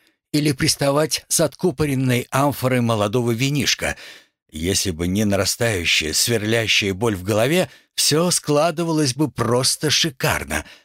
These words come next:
Что ж, друзья мои, не смею больше задерживать. Папки с материалами по делу ждут вас в ваших комнатах. Выезд в Керчь на место древнего города Пантикопея через час после обеда.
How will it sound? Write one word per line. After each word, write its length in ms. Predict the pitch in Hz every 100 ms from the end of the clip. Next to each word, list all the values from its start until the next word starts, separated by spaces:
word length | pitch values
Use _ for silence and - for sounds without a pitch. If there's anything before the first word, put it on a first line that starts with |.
| _ _ _ _ _ _
Что 340 | - - 147 170
ж, 300 | - - - 127
друзья 580 | 127 143 104 98 127
мои, 360 | 123 123 131 117 - _ -
не 160 | 160 190
смею 360 | - 175 202 165
больше 320 | 156 147 147
задерживать. 800 | 123 98 67 - 73 80 - - _ _ _ _
Папки 320 | - 107 - 104
с 140 | -
материалами 800 | 110 95 127 202 190 160 160 135 _ _
по 140 | 113
делу 480 | 104 170 185 175 170
ждут 480 | 127 113 113 175 -
вас 300 | 123 135 -
в 220 | 110 104
ваших 420 | 95 104 - 98 -
комнатах. 640 | 78 78 76 85 - - _ _ -
Выезд 460 | 123 120 135 127 -
в 100 | -
Керчь 400 | 160 180 - -
на 160 | 139 131
место 320 | 139 131 139
древнего 560 | 104 120 143 113 120 113
города 500 | 98 127 113 113 - _
Пантикопея 880 | 131 110 - - 95 175 190 185 147 - _ -
через 300 | 190 165 -
час 400 | - 156 160 -
после 420 | 139 123 - 131
обеда. 600 | - 98 78 73 69